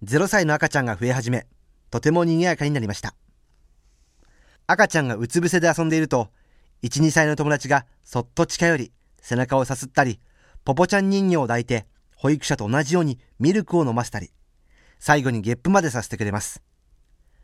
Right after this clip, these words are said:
赤ちゃんが来たことにより、小さな友達の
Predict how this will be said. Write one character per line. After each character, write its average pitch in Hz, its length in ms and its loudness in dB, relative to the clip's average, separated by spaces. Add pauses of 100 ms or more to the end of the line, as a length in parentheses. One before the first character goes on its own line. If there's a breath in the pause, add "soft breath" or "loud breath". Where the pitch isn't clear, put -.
(1120)
赤 147 220 2
ち - 80 -4
ゃ 143 40 0
ん 127 40 -2
が 120 80 -4
来 - 100 -18
た 160 120 2
こ 139 60 -8
と 143 100 -2
に 135 80 0
よ 123 60 0
り、 113 200 -4 (260)
小 180 220 -4
さ 160 100 2
な 131 80 -2
友 120 180 -4
達 123 220 -4
の 120 180 -2